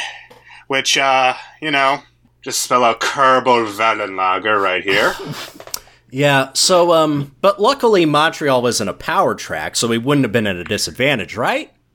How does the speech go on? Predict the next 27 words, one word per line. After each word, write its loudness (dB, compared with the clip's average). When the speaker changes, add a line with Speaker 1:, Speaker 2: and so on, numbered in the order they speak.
Speaker 2:
Right? -4
Speaker 1:
Mm. 2
Speaker 2:
Yeah, -2
Stroll, 2
um, 0
qualifies 2
seventeenth. -4
He's -8
out -2
of -8
Q -6
one -6
again. -10
But 2
as 2
I 0
tweeted 0
within 0
the -2
first 0
lap 0
of -8
the -6
race, -2
there's -4
three 2
certainties. -6